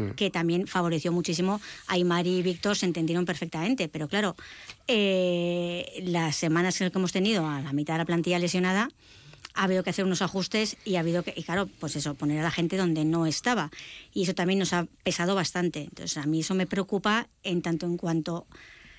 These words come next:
tenemos un fondo de armario muy justo para, para aguantar todo lo que nos queda todavía de liga, ¿no? Entonces, no sé si al final harán o no harán fichajes en el mercado de invierno, pero bueno, tampoco puedes fichar a veintidós jugadores. Entonces, a mí eso es lo que ayer me gustó cómo estaba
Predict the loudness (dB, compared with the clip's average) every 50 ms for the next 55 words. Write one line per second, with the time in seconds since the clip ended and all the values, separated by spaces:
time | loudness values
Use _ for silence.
0 | -20 -6 _ 0 2 2 2 2 2 0 0 0 2 2 2 2 2 2 2 2
1 | 2 4 4 4 4 4 4 4 4 4 4 4 4 2 2 0 0 0 0 0
2 | 0 -2 -2 -2 -2 -2 0 0 2 4 4 4 2 2 0 -2 -4 -8 -6 -2
3 | 0 2 2 2 2 2 2 2 2 0 -2 -2 -2 -2 -2 0 2 2 0 2
4 | 2 0 0 0 0 0 0 0 0 0 0 0 2 2 0 2 0 0 -2 0
5 | -2 -2 -2 -2 -4 -6 -6 -8 -10 -12 -10 -10 -10 -10 -12 -14 -18 -18 -16 -18
6 | -18 -6 -4 -2 0 0 0 0 0 0 0 0 0 2 2 2 2 0 -2 -4
7 | -10 -18 -18 -8 -2 0 2 4 4 4 4 4 4 4 4 2 0 0 -2 -6
8 | -6 -2 -2 -2 -2 0 -2 -2 0 0 2 2 2 2 2 0 0 0 0 2
9 | 2 2 2 2 2 0 0 0 0 -2 0 0 0 -2 -2 -6 -4 -4 -4 -2
10 | 0 -2 -2 -2 -2 0 0 0 2 0 0 0 0 -4 -2 -4 -2 0 2 0
11 | 2 0 -2 -2 -4 -4 -4 -2 -2 0 0 -2 -2 -6 -10 -12 -12 -12 -12 -14
12 | -16 -18 -14 -16 -12 -4 -2 0 2 2 2 2 2 2 2 2 0 0 0 0
13 | 0 2 2 4 4 2 2 0 0 0 0 0 0 -2 -4 -2 -2 -2 -2 0
14 | 0 0 0 0 0 0 2 2 2 2 0 -4